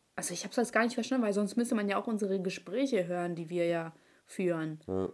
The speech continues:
Speaker 1: wo man auf einmal was durch die Kopfhörer hört. Seltsam, ne?
Speaker 2: Ja, aber, oder es war halt bei dir in der Wohnung irgendwas oder ein Laptop oder
Speaker 1: Nee,
Speaker 2: so.
Speaker 1: das war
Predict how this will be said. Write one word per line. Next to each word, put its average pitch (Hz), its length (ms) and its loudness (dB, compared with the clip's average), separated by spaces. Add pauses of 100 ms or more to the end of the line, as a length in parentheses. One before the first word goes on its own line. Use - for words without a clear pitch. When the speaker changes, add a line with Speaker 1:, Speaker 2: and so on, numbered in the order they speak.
(180)
Speaker 1:
wo 190 80 -6
man 185 140 0
auf 170 80 -4
einmal 180 340 0
was 180 140 -2
durch 185 160 -6
die - 60 -8
Kopfhörer 175 580 -4 (200)
hört. 160 440 -6 (360)
Seltsam, 175 440 -6
ne? 208 240 -8 (880)
Speaker 2:
Ja, 85 120 0
aber, 85 160 4
oder 87 180 4
es - 140 -2
war 92 120 8
halt 92 160 4
bei 92 80 2
dir 90 140 -2
in 87 80 2
der 85 180 -4
Wohnung 101 320 4
irgendwas 76 360 -4
oder 80 180 0
ein 80 100 -6
Laptop 82 420 -6
oder - 140 -6
Speaker 1:
Nee, 214 140 2
Speaker 2:
so. 214 40 6
Speaker 1:
das 202 200 2
war 226 180 2